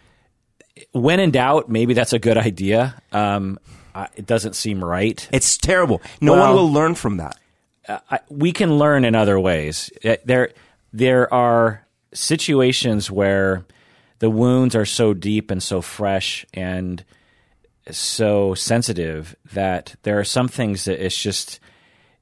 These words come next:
Speaker 1: it's hard. Like, an example is I was talking with a trans friend of mine, and I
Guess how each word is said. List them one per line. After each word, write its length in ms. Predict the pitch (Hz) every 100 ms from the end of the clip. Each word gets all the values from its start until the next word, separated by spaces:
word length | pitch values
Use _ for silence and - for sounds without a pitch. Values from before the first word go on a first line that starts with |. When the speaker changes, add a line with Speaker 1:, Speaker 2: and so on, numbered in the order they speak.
| _
Speaker 1:
it's 240 | 107 107 -
hard. 580 | - 123 123 123 113
Like, 380 | 131 123 113 - - _ _ _ - _ _ - -
an 140 | 127
example 640 | 123 110 135 143 143 123 107
is 540 | 110 104 101 98 -
I 120 | - 104
was 140 | 104
talking 380 | 117 107 107 98
with 120 | 92
a 60 | 92
trans 720 | - - 92 92 87 87 - - _ -
friend 380 | - 90 85 82
of 140 | 78
mine, 440 | 80 78 73 78 - - - _ _ _ _ _ _
and 560 | 104 104 101 98 95 - _ _ _ -
I 440 | 110 107 107 107